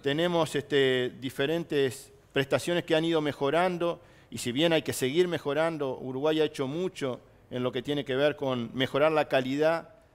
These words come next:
de las prestaciones, lo que se llama el principio de suficiencia de las prestaciones, pero donde tenemos dificultad, y creo que es donde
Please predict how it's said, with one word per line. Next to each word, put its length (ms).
de 120
las 120
prestaciones, 600
lo 100
que 100
se 120
llama 420
el 120
principio 460
de 80
suficiencia 840
de 40
las 100
prestaciones, 640
pero 180
donde 240
tenemos 380
dificultad, 600
y 100
creo 280
que 420
es 60
donde 560